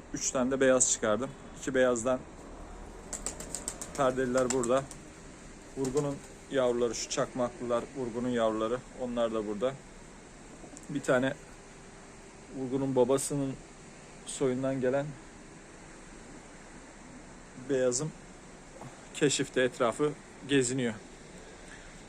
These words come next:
Birkaç kere geldi. Gitti, arıyor yani, yerini arıyor. Biraz acıkınca gelir diye düşünüyorum. Öncelikle herkese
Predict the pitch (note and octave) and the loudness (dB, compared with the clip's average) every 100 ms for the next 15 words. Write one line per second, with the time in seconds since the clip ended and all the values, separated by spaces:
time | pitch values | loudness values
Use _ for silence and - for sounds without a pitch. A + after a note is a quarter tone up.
0 | - - - - D3 D3+ C#3 D#3+ D3 C#3+ | -16 -16 -14 -8 6 8 8 10 12 12
1 | D3 C3 C3 D#3 D#3 - - - - - | 12 12 10 6 2 -10 -16 -16 -16 -16
2 | - - - - - - - - D3 - | -18 -18 -18 -18 -18 -18 -16 -6 -6 2
3 | E3 C#3+ C#3 B2+ A#2 A#2 B2 A#2+ A#2+ B2+ | 6 6 6 4 4 2 2 2 2 4
4 | A#2+ G#2 B2+ D3+ - - - - - - | 4 4 2 -2 -12 -16 -16 -16 -16 -18
5 | - - - - - - C3 C3 B2+ - | -18 -18 -16 -16 -10 2 6 6 6 2
6 | A2+ C3+ B2+ A#2 A2+ A#2+ B2 A2+ - C3 | 2 4 4 4 6 4 4 0 -2 2
7 | A#2+ C#3 - - - - - - - - | 2 0 -10 -16 -16 -16 -16 -18 -18 -18
8 | - - - - - - - - - F3 | -16 -16 -16 -16 -16 -16 -16 -8 4 6
9 | E3 F3+ F3+ F3+ E3 E3+ D#3 E3 - | 10 10 12 8 12 10 10 6 8